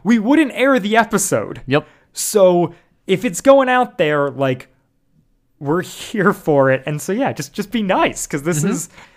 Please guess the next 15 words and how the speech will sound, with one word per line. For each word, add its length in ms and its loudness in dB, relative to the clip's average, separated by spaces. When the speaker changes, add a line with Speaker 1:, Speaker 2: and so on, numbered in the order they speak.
Speaker 1:
this 180 -8
is 120 -10
one 300 0
of, 400 -4
yeah, 280 -6
the 80 -8
most 280 -4
rewarding 420 -8
parts 300 -8
of 160 -16
doing 300 -6
this 120 -6
show. 580 -6
Um, 460 -12
yeah, 220 -10